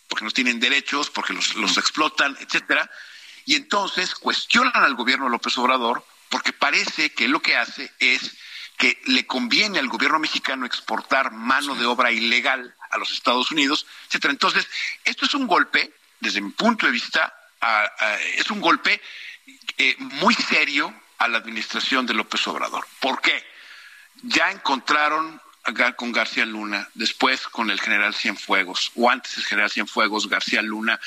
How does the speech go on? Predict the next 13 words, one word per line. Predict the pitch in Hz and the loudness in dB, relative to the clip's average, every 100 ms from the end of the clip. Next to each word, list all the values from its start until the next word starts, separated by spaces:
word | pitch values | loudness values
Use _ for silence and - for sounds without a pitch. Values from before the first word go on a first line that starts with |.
| - - - | -6 -2 0
Es | 139 | 2
decir, | 156 165 156 _ | 0 0 -4 _
el | 139 139 | -2 0
gobierno | 147 170 226 269 | 0 0 0 0
mexicano | 240 175 - 240 - 135 127 120 | 0 0 -2 -4 0 0 -2 -8
tiene | - 160 175 | -2 -2 0
escándalos | 123 - - 143 135 117 107 104 101 - - - - - | -2 -2 -2 0 -2 -2 -2 -2 -4 -6 -10 -20 -20 -10
de | 147 135 131 | -2 0 0
asociación | 127 127 - 117 - 170 170 170 | -2 -4 -2 -2 0 2 2 0
con | - 113 | -2 -2
el | 107 | -2
crimen | 151 185 180 | -2 0 2
organizado | 139 113 107 127 113 107 | 2 2 0 0 2 0